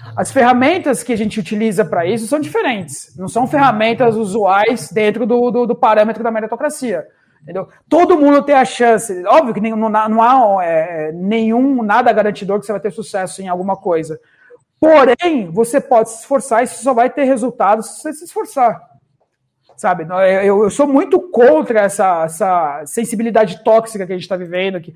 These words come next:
meu, dá, cara, as fortunas começaram do nada. As fortunas, muitas fortunas começaram de pessoas honestas que fizeram coisas. Só que elas pensaram mais, se dedicaram mais, tiveram uma série. E, e se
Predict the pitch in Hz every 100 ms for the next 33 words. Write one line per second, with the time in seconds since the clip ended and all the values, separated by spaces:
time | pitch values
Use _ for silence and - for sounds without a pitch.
0 | _ - 392 277 302 294 294 202 190 202
1 | 262 294 311 339 311 285 262 262 247 262
2 | 214 175 151 139 _ _ _ _ _ 180
3 | - 226 262 285 220 302 392 320 - 277
4 | - 302 285 262 247 226 - 226 254 302
5 | 196 - _ _ _ 180 - 339 - 233
6 | 240 285 269 254 277 240 247 285 254 311
7 | 392 370 370 285 269 214 - - _ -
8 | 311 269 - 233 214 233 269 269 240 233
9 | 220 - 190 170 185 208 240 269 226 220
10 | 220 - _ _ _ - 285 202 294 349
11 | 302 247 - 269 233 180 208 208 190 165